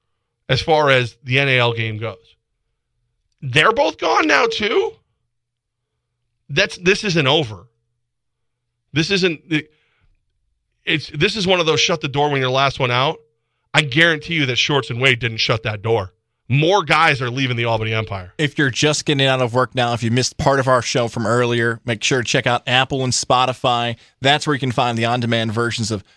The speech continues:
Speaker 2: Levac and Goz. More updates coming to the website as well. I know people asked about that. That stuff is coming.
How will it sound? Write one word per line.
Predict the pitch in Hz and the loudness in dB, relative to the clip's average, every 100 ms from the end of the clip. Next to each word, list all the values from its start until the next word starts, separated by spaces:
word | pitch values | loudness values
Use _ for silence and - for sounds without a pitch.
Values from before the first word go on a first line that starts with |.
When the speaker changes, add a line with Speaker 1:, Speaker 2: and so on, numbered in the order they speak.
| _ | _
Speaker 2:
Levac | 110 101 127 135 131 | -2 2 2 0 -2
and | 117 | 0
Goz. | 120 120 120 - _ _ | 2 2 -2 -6 _ _
More | 117 139 175 165 | 2 4 4 2
updates | 165 160 156 143 | -2 -2 -4 -2
coming | 151 131 | -2 0
to | 123 | 0
the | |
website | 131 117 131 | 0 0 -2
as | 117 | 0
well. | 127 | 0
I | |
know | 123 113 | -2 -4
people | 131 120 | -2 -2
asked | 120 113 | -2 -2
about | 117 107 | -4 -2
that. | 113 110 | -4 -4
That | 110 | -6
stuff | - 113 107 | -4 -4 -4
is | - | -2
coming. | 143 127 120 | 0 0 -2